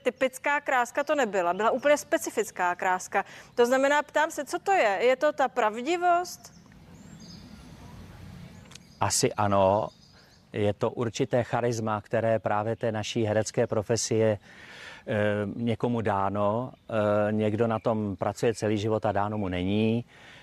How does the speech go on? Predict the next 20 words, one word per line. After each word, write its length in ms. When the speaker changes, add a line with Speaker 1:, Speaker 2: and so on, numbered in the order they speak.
Speaker 2:
Eh, 480
někdo 420
si 240
ho 180
vybuduje, 640
vypracuje 560
velice 340
složitě 680
a 200
kdybychom, 540
kdybych 320
na 100
tuhle 240
otázku 420
znal 240
odpověď, 400
tak 220
dostanu 420
Oscara 420
a 200